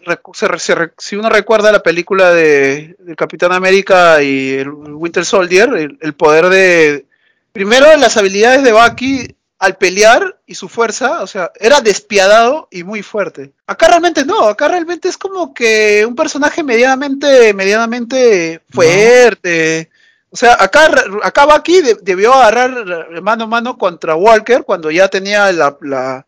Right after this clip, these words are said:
Speaker 1: la fuerza del supersoldado y debieron a-, a-, agarrarse a, a madrazos, como dirían. Y, eh,
Speaker 2: No, pero es
Speaker 1: Winter,
Speaker 2: que es un Bucky
Speaker 1: Winter
Speaker 2: controlado,
Speaker 1: Soldier,
Speaker 2: pe. Es
Speaker 1: Winter
Speaker 2: un
Speaker 1: Soldier
Speaker 2: Bucky
Speaker 1: debió salir, debió salir, eh,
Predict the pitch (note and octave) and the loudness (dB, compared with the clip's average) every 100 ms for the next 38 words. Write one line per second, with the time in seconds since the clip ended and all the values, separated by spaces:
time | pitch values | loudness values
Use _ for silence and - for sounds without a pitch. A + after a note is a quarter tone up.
0 | _ _ _ D3 G3 G3 G#3+ F#3+ F#3 D#3+ | _ _ _ -12 -2 -2 0 0 -2 -8
1 | D3+ D#3+ F3+ F#3 A#3 B3+ D3 C#3 - _ | -8 -4 2 4 4 2 0 -8 -14 _
2 | _ - F3 G3 A#3 G#3+ F3+ E3 D#3 - | _ -8 2 4 4 2 0 -2 -4 -6
3 | E3 D#3+ F#3 A#3 B3 F#3+ E3 E3 F3 F3 | 0 2 2 0 2 2 0 -4 2 2
4 | A3+ A#3+ A#3 A3 F#3 F3 F#3+ G#3 A3 _ | 2 0 -4 -10 -10 -6 -6 -6 -12 _
5 | _ _ _ _ _ D#3+ D3 D3 C#3+ C#3+ | _ _ _ _ _ -12 -10 -6 -8 -4
6 | A#3 A3+ A3 G#3+ A3+ C4+ G#3 C4 A#3 A#3+ | 0 2 4 6 4 4 0 -2 2 2
7 | C4 A#3+ G#3+ A3+ D#3+ G3 A#3+ D#3 - C#3 | 2 0 2 4 4 6 6 4 2 0
8 | B2+ A2 - - D#3 A#3+ F#3+ G#3 D4+ G#3+ | -2 -4 -10 -10 -2 0 2 2 4 4
9 | G#3+ A3+ B3 G#3+ A3+ A3 G#3 F3 E3+ F#3+ | 2 2 -2 -4 -2 -2 -4 -4 -2 -2
10 | G#3 G3 G3+ F#3+ D3+ C3+ - D#3+ | -2 -4 -4 -2 -2 -4 -8 -18